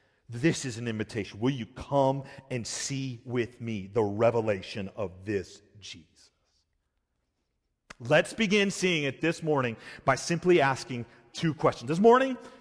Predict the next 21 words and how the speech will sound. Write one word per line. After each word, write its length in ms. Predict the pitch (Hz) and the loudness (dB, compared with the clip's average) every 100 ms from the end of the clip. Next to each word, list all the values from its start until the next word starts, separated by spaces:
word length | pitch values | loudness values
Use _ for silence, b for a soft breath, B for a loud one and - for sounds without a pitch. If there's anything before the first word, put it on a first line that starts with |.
| B B | B B
just 240 | - - - | -14 -8 -8
a 40 | |
big 280 | 143 208 233 | 10 10 12
introduction, 600 | 240 226 202 - - 104 - b b 123 | 8 8 6 2 -8 -10 -14 b b 2
big 260 | 208 247 247 | 6 6 6
invitation, 800 | 262 233 - 202 190 - 117 85 _ b b - | 2 0 0 2 0 -4 -12 -14 _ b b -2
going 220 | 143 185 | 4 4
big 320 | 151 220 254 208 | 4 2 0 0
picture 400 | 214 - - 143 | -2 -2 -2 2
here, 140 | 156 | 2
and 80 | 151 | 2
we 60 | |
just 160 | 143 139 | -2 0
got 160 | 151 - | -2 0
two 220 | - 240 | -2 -2
questions 560 | - 180 - 170 147 B B - | 2 2 2 -6 -10 B B -8
to 180 | 160 135 | -6 0
ask, 300 | 120 101 - | -2 -2 -4
and 100 | 127 | -4
that's 160 | 117 113 | -4 -6
what 420 | 110 135 160 | 2 4 4